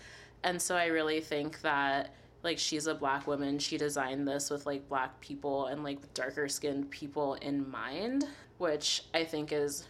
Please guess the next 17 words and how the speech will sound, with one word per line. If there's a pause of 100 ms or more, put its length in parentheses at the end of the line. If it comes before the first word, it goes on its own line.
(100)
really
exciting.
And,
like, (280)
I
feel
like
it
shouldn't
be
groundbreaking (500)
that
a
cosmetics
company
is
like,